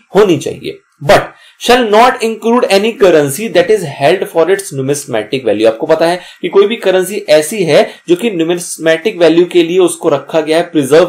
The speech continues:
किया गया है, कोई पुराने जमाने की currencies वगैरह, तो उसको आप money में include नहीं करते हो, ठीक है। चलिए जी, इसी को फिर से picturize कर दिया गया।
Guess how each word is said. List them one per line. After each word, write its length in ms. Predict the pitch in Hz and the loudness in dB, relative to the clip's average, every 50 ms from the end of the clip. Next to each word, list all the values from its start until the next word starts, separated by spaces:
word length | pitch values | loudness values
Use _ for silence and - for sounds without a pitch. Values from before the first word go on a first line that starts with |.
| 175 - | 0 -2
किया 160 | 165 151 147 | 0 0 2
गया 140 | 139 143 147 | 2 2 2
है, 80 | 156 | 2
कोई 120 | 151 160 143 | 0 -2 -6
पुराने 340 | - 143 143 147 151 151 | -4 -2 -2 0 0 -2
जमाने 260 | 143 139 135 131 131 131 | -2 -2 -2 -4 -4 -6
की 100 | 131 123 | -6 -4
currencies 440 | 123 120 120 120 120 135 131 117 113 | -2 -2 -2 -2 -6 -8 -10 -6 -4
वगैरह, 360 | 113 107 110 117 165 202 - - - - _ | -2 0 2 2 2 0 0 -4 -14 -4 _
तो 60 | 208 190 | 0 2
उसको 440 | 185 175 - - - 202 - - - 139 | 2 0 -2 0 2 2 2 2 0 0
आप 300 | 143 147 127 - - - _ _ 135 | 2 2 2 0 -4 -12 _ _ -6
money 280 | 127 135 139 151 156 | -2 -2 0 0 0
में 120 | 151 147 135 | -2 -2 -2
include 500 | 131 123 113 - 131 156 240 247 - - - _ _ 139 | -4 -4 -6 0 2 2 2 2 -2 -6 -14 _ _ -8
नहीं 340 | 135 139 139 143 147 127 - | -4 -2 -2 -2 -2 -4 -6
करते 320 | - 82 - - _ - | -8 -10 -10 -12 _ -20
हो, 120 | - - - _ _ _ _ _ - | -20 -20 -20 _ _ _ _ _ -4
ठीक 180 | 196 202 196 | -4 0 0
है। 140 | 208 196 196 - _ _ _ _ | -2 -2 -4 -10 _ _ _ _
चलिए 200 | - 120 110 101 | -6 -4 -4 -6
जी, 140 | - - - | -8 -6 -6
इसी 160 | 175 - 202 | -4 -4 0
को 100 | 214 220 | 0 2
फिर 120 | - 196 180 | 2 2 0
से 120 | 175 196 | 0 0
picturize 420 | 196 185 - - 190 180 180 180 180 | -2 -2 -4 0 2 2 2 2 2
कर 160 | - 185 165 | 0 -2 -2
दिया 180 | 170 175 175 | 0 -2 -2
गया। 160 | 165 175 185 | -2 -4 -8